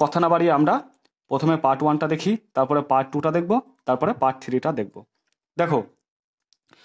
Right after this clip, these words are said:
বলেছে নিচের প্রশ্নগুলি উত্তর দাও। এক নম্বরটা কি বলা আছে? x by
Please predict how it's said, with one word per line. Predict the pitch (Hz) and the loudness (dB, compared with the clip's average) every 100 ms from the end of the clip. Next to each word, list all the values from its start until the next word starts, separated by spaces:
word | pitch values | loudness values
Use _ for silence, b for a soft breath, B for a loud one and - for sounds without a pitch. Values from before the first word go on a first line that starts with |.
| b b b | b b b
বলেছে | 160 196 190 196 - _ - 160 | 0 0 0 -4 -4 _ -4 -2
নিচের | 175 208 196 165 | 0 2 2 2
প্রশ্নগুলি | 160 160 175 160 | 0 0 2 0
উত্তর | - 117 | 0 -4
দাও। | - - _ _ _ _ | -6 -10 _ _ _ _
এক | 151 151 | -2 0
নম্বরটা | 185 190 190 185 | 2 2 0 0
কি | 180 | 2
বলা | 180 180 | 2 2
আছে? | 196 233 _ _ 151 160 | 0 -4 _ _ -2 -2
x | 165 165 | -2 0
by | 170 | 2